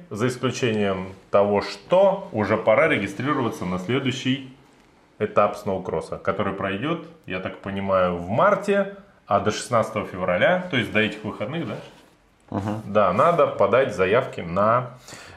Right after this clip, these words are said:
Speaker 1: пропуск в Железногорск. Мгм. Че там, интересное че-то?
Speaker 2: В комментариях пишут, что в Иркутске тоже плюс шесть сегодня было. Ждите, завтра будет минус двадцать. Это от
Speaker 1: Да,
Speaker 2: нас
Speaker 1: да.
Speaker 2: погода к вам
Speaker 1: Привет
Speaker 2: приходит.
Speaker 1: вам! <laughs>
Speaker 2: Да-да-да.
Speaker 1: Да.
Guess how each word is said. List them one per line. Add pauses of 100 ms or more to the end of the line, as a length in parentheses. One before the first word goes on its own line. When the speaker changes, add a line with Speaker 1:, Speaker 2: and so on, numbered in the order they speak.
(140)
Speaker 1:
пропуск
в
Железногорск. (260)
Мгм. (1400)
Че
там,
интересное
че-то? (540)
Speaker 2:
В
комментариях
пишут,
что
в
Иркутске
тоже
плюс
шесть
сегодня
было. (100)
Ждите,
завтра
будет
минус
двадцать.
Это
от
Speaker 1:
Да,
Speaker 2:
нас
Speaker 1:
да.
Speaker 2:
погода
к
вам
Speaker 1:
Привет
Speaker 2:
приходит.
Speaker 1:
вам!
<laughs> (720)
Speaker 2:
Да-да-да.
Speaker 1:
Да.